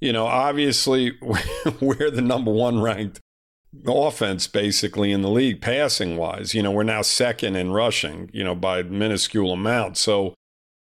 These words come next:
I mean, this is a task for them, um, you know, their defense as a whole.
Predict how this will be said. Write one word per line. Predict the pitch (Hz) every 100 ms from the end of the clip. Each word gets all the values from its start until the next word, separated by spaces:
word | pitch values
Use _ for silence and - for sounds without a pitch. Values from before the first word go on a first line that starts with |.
| -
I | 113
mean, | 113 120
this | 175 -
is | 139 120
a |
task | - 123 120 135 -
for | - 87
them, | 85 80 - -
um, | 123 98 95 92 90 - -
you | 131 107
know, | 98
their | 95 101
defense | 90 107 107 - 87 85 107
as | 98 92
a | 98
whole. | 117 107 - -